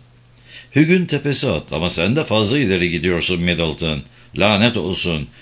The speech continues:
Biliyorum çok sinirli ve üzgünsün ama benim dürüstlüğüme de dil uzatamazsın."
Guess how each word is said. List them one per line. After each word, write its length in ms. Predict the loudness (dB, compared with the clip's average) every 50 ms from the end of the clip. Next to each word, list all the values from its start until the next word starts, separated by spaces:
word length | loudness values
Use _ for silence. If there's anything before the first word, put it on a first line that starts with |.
| -16 -6
Biliyorum 520 | -2 0 2 6 6 6 6 4 2 0 -2
çok 260 | -2 0 0 0 0
sinirli 440 | 0 0 2 2 2 0 2 2 2
ve 140 | 2 2 2
üzgünsün 640 | 4 4 4 4 2 0 0 0 0 -2 -2 -2 -2
ama 240 | -2 0 0 2 2
benim 300 | 2 2 2 2 0 0
dürüstlüğüme 600 | 0 0 0 0 0 0 0 0 0 0 0 0
de 200 | 0 0 0 2
dil 140 | 2 2 2
uzatamazsın." 920 | 2 0 0 0 0 0 -2 0 0 0 0 -2 -2 -2 -2 -2 -4 -6